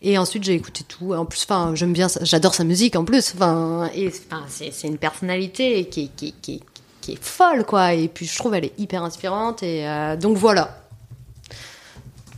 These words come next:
Voilà, Nina Simone, euh, c'est, euh, c'est une personne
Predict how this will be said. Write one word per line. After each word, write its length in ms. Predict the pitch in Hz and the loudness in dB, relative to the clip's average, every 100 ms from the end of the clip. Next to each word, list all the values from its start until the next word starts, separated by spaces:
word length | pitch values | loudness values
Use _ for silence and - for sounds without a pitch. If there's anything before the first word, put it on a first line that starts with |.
| - - - - - - - - 185 | -20 -20 -20 -20 -20 -20 -20 -10 -2
Voilà, 260 | 170 151 | 2 2
Nina 300 | 160 180 190 | 4 4 4
Simone, 400 | 180 175 165 175 | 2 -2 -2 -2
euh, 300 | 160 151 151 160 | -4 -8 -8 -10
c'est, 220 | - 180 | -6 -2
euh, 460 | 175 165 165 165 165 | -2 -2 -2 -2 -2
c'est 140 | 190 | -2
une 80 | 180 | -2
personne 360 | 170 170 226 | -2 -2 -4